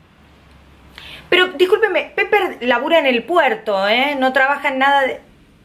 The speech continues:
Ah, estos días tenía que laburar en el G veinte. Ah. Y yo calculo que debe estar ahí, porque Pepper acá no está.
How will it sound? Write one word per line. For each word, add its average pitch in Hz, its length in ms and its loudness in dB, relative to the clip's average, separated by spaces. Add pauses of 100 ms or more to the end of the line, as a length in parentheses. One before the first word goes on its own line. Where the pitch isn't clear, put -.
(1400)
Ah, 339 640 4
estos 330 380 0
días 339 260 2
tenía 302 380 -2
que 302 100 -2
laburar 277 460 2
en 285 140 2
el 262 200 0
G 277 140 2
veinte. 240 640 0 (1160)
Ah. 254 840 2 (720)
Y 440 280 6
yo 453 140 4 (120)
calculo 427 520 2
que 269 120 2
debe 277 180 2
estar 294 260 2
ahí, 285 200 4 (120)
porque 233 360 2
Pepper 392 280 2
acá 330 200 2
no 403 100 -4
está. 392 540 0